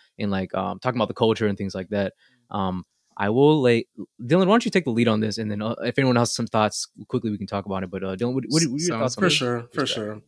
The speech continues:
Speaker 3: Just real quick. I won't go on a, a fifty minute rant like I told the guys <laughs> before we
Speaker 1: <laughs>
Speaker 3: started recording. But, uh, I love how in the beginning of the song, Kendrick says, "Life is perspective."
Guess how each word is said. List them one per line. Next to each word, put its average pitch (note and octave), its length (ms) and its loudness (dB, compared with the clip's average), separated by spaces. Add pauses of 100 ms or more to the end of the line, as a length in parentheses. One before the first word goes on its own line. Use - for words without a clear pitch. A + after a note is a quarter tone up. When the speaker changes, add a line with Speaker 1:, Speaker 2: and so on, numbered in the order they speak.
(220)
Speaker 3:
Just E3+ 200 0
real A#2+ 160 0
quick. A2 280 -2
I D3 100 6
won't D#3 240 4
go C3+ 240 4
on B2+ 120 4
a, B2 60 2
a A#2 420 -2
fifty C3+ 400 0
minute A#2+ 240 0
rant A#2+ 380 0
like B2 160 -2
I A#2 80 -2
told A2+ 260 -4
the A2 60 -6
guys G#2+ 500 -2
<laughs> - 320 0
before C#3+ 300 0 (160)
we B2 180 4 (160)
Speaker 1:
<laughs> - 160 -16
Speaker 3:
started B2+ 320 4
recording. A2+ 600 -2 (440)
But, D#3 460 2 (340)
uh, C#3 340 4
I D3+ 120 4
love D3+ 560 2
how C3+ 260 4
in B2+ 80 0
the A#2+ 60 -6
beginning B2 560 -2
of A#2 460 -4
the A2+ 80 -6
song, A2+ 540 0 (240)
Kendrick A2+ 320 -4
says, A2+ 360 -4 (240)
"Life B2 260 -2
is A2+ 100 -6
perspective." - 800 -8